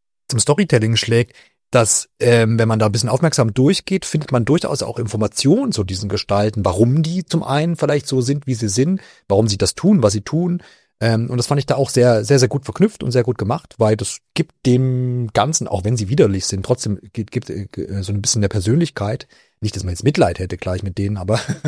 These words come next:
<laughs> ähm, fand ich ganz nett einfach, dass man da, dass man die jetzt nicht so komplett seelenlos da rumfleuchen lässt, sondern dass man durchaus da auch ein bisschen, äh, Hintergrundinfos zu bereitstellt.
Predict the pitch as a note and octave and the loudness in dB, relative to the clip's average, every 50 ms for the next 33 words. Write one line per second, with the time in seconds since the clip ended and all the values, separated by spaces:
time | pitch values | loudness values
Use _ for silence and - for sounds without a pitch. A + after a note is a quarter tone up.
0 | C3+ - - - F#3+ F3+ - - _ _ _ _ _ _ - C3 B2+ B2 B2 B2 | -6 -6 -8 -14 -18 -18 -18 -20 _ _ _ _ _ _ 0 2 4 4 4 2
1 | B2+ - - - C3 D3 E3 D#3 - - C3 B2 - - B2 B2+ - - - F#2+ | 0 -4 -2 0 2 2 2 2 2 2 2 2 2 2 2 2 2 0 -6 -6
2 | F#2+ G2 F#2 - - F#2 G#2 G2 F#2 F#2+ G2 G2 F#2 - G2 - - G#2+ D3 D3 | -4 -4 -4 -6 -6 -6 -4 -4 -2 -2 -2 -2 -4 -4 -2 0 0 2 4 4
3 | D3 - C#3+ D3+ B2 C3 A2 - A2+ G#2+ A#2+ - - - - A2+ A#2 C3 C3+ A2+ | 4 4 2 0 0 0 2 2 2 4 4 2 2 2 2 4 6 6 6 6
4 | G2+ F#2+ G2 G#2 G#2+ G2+ - - G2+ F#2 F2+ G2+ B2 C#3 - - F2+ F#2 F#2+ - | 4 2 2 2 2 0 0 0 0 0 2 2 2 2 0 0 0 0 0 0
5 | F#2 F#2 G2 G2+ - - G#2 F#2+ G2 G2+ G2 - - - _ _ _ _ _ F3+ | 0 -2 0 -2 -2 -2 -2 0 0 0 -2 -6 -12 -20 _ _ _ _ _ -6
6 | - - C3+ B2+ A2+ C3+ C3+ B2 - - - A2+ A2+ G#2 - - - F#2+ F2+ F#2 | -2 0 0 2 4 4 2 2 2 0 2 2 2 2 0 -2 -2 -2 -2 -2
7 | F#2+ G2 F2+ F#2+ - - - - F2+ F2+ F2 - F#2+ F#2 F#2 F2+ G2 G2 G2 - | -4 -4 -6 -6 -6 -6 -6 -6 -6 -6 -8 -8 -8 -10 -8 -8 -8 -10 -10 -12
8 | - G2 E2+ - F2+ F#2 - F#2+ E2+ - - - - - F#2+ F#2 E2+ E2+ - F#2 | -12 -14 -14 -14 -16 -16 -14 -14 -14 -14 -16 -16 -12 -10 -10 -10 -8 -8 -8 -8
9 | E2+ E2 G#2+ C3 - - - - D#2+ D#2+ D2+ D#2 - _ | -6 -4 -4 -2 -2 -2 -4 -6 -8 -12 -14 -16 -20 _